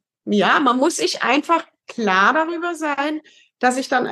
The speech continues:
nicht sagen kann, „Oh, ich mache jetzt mal, was weiß ich, vier Jahre nix“, weil ich ja irgendwie da noch Verpflichtungen hab, ne?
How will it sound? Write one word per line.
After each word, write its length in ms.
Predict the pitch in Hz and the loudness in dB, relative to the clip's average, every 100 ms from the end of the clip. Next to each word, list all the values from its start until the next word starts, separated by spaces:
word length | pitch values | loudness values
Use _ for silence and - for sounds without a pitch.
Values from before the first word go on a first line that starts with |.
| - | -2
nicht 280 | 285 415 - | 0 0 -2
sagen 440 | 247 233 240 233 | 2 2 2 -2
kann, 400 | 226 208 208 185 | -2 -2 -2 -4
„Oh, 360 | 107 202 233 226 | -4 -4 -4 -6
ich 160 | 208 | -8
mache 240 | 214 220 240 | -6 -6 -6
jetzt 200 | 220 - | -8 -8
mal, 600 | 208 196 208 208 202 190 | -6 -2 -2 -2 -4 -6
was 180 | 196 - | -8 -10
weiß 120 | 208 | -12
ich, 200 | - - | -8 -8
vier 220 | - 220 | -2 0
Jahre 320 | 240 226 226 226 | 2 2 2 0
nix“, 560 | 311 - - - - | -2 -4 -10 -10 -2
weil 160 | 240 247 | 2 2
ich 140 | 262 | 2
ja 100 | 277 | 2
irgendwie 560 | 226 185 247 269 240 247 | 2 2 0 -2 -2 0
da 140 | 240 | 0
noch 160 | 240 240 | 0 -2
Verpflichtungen 680 | 254 269 339 - 359 302 196 | -2 0 -2 0 0 2 0
hab, 280 | 165 143 - | -4 -6 -2
ne? 200 | 208 | -2